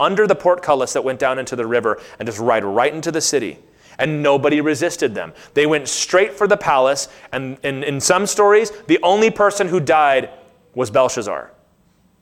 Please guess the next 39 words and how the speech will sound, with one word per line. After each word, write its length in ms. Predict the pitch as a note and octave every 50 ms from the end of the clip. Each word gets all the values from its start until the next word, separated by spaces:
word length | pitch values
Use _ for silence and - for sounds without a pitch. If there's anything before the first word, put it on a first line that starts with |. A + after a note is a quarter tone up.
| _ -
Some 180 | - D3+ F3+
stories 260 | F3 - D#3 C#3+ C3+
even 200 | C3+ C3+ C#3 C3+
say 160 | - - C3 B2+
that 120 | C3 -
Belshazzar's 540 | - C3 C3 C3 - C3 C3 B2+ B2 B2 A#2+
own 280 | - C#3+ B2+ B2 A#2+ A2+
people 420 | - E3 E3+ - B2+ A2+ G#2+ - - - -
assassinated 800 | - G#2+ - - D#3+ D#3 D#3+ D3+ - - C3+ A#2+ A2+ G#2+ G2+ F#2
him 260 | F#2+ G#2 F#2+ F#2 F2 - - - - - -
and 200 | A2+ A#2 A2 F#2
gave 240 | A2 A2 G#2+ F#2+ F#2+
the, 220 | G#2+ G2 G2 -
the 100 | - A2+
kingdom 320 | A2 - - B2 A2+ A2 A2
over 200 | G#2+ G2 G#2 G2
to 160 | - - G#2
the 80 | F#2+ -
Persians. 560 | - A2 A2 A2+ A2 - E2 C#2 - - - _ _ - - -
But 100 | C3 B2+
they, 300 | E3 D#3 D3 - - - - -
they 100 | F3 F#3+
won 220 | F#3 G3 A3+ A#3+
without 220 | A3+ G#3+ G#3+ G3+
a 20 | F3+
fight. 460 | - - G3+ G3+ A3+ F3+ - - - - _ _ _ _ _ _ _ _ _ _ _ _ _ _ _ _ -
They 100 | C#3+ D3
took 220 | - G3 G#3 F#3+
it 80 | G#3 F#3+
over 340 | G3+ G3+ F#3+ G3 F#3+ F3+ - C3
that 340 | C3+ F3 F#3+ G3 F#3 D#3+
night. 200 | F3+ G3 F#3+ C#3
In 120 | C3+ D3+ D#3+
fact, 420 | D#3+ G3 G3 G3+ - - - -
while 380 | - D#3+ F#3+ G#3+ A#3 A#3+ B3 A3+
Daniel's 420 | E3+ G#3 A3 A#3 A3+ A3 G3+ E3+
giving 240 | D3 G3+ G#3 G#3 F#3+
this 160 | F#3+ F#3+ F#3
prophecy, 680 | - - A3 A3+ A3 A3 G#3 - - F#3 F#3 F3+ E3+ -